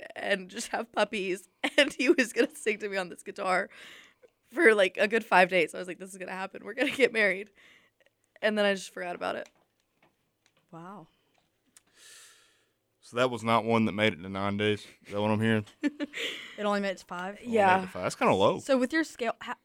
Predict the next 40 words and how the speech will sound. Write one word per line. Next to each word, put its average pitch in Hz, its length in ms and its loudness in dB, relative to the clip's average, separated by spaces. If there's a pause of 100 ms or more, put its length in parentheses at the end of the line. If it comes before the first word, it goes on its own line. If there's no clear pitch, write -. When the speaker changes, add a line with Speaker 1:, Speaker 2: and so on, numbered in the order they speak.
(140)
Speaker 2:
what's 277 200 -6
the 311 120 -2
longest 196 500 -4
delusionship 160 520 -14
you've 160 140 -18
had? 143 280 -18 (2250)
Speaker 1:
I 226 80 4
mean, 240 160 4
I 214 160 4
was, 180 400 -8
I, 190 240 2
in 208 160 -2
a 220 60 -2
relationship 180 680 -6
for 190 160 -2
a 175 60 -4
good 180 180 -4
two - 140 0
years, 190 340 4
<laughs> - 0 -
guys. - 320 4
Can 208 220 4
we 196 100 2
Speaker 2:
Would 349 180 8
we 349 120 8
call 330 240 8
that 427 240 4
a - 20 -6
del- - 200 0 (340)
Speaker 1:
I, 285 240 12
that, 285 320 12 (100)
true. 247 260 8
That's 226 300 12
not 254 240 12
delusion. 220 600 8
<laughs> 302 160 6
That - 260 12
is 294 200 2
a 254 100 8
relationship. 240 840 2